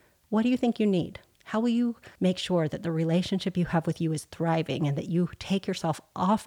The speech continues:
autopilot every now and then just to make sure? Like all relationships, this one needs intentional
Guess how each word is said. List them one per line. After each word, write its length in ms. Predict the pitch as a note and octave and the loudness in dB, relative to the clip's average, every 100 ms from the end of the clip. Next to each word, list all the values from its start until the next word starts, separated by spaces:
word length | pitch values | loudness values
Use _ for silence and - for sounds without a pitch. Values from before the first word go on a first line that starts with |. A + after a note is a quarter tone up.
| - | 2
autopilot 760 | F#3+ G3 F#3+ - D#3+ D#3 D#3+ - | 4 6 4 0 -2 -2 -2 -2
every 280 | F#3 F#3+ A#3 | 0 2 2
now 200 | G3 G3 | 4 4
and 140 | F#3 | 2
then 360 | G#3 G#3+ D#3+ D#3+ _ - - _ - | 2 0 -2 -6 _ -20 -20 _ -8
just 220 | A#3 - | -8 0
to 60 | B3 | 0
make 180 | G#3+ | 0
sure? 480 | - - - - - _ _ _ _ _ _ _ _ _ _ _ - | -6 -8 -8 -10 -14 _ _ _ _ _ _ _ _ _ _ _ -4
Like 200 | F#3 - | -2 2
all 180 | F#3+ G#3+ | 2 4
relationships, 840 | G#3+ F#3 F#3+ G#3 G3+ G#3+ A3 - F#3+ | 4 2 2 -2 0 -2 -2 -4 -4
this 280 | F3 - | -2 -2
one 220 | G3+ G3+ F3+ | 0 2 4
needs 280 | E3+ F3+ - | 2 0 0
intentional 1000 | E3 E3 - E3+ F3 - G3+ G#3+ A#3 | -2 -2 -4 0 2 2 2 4 2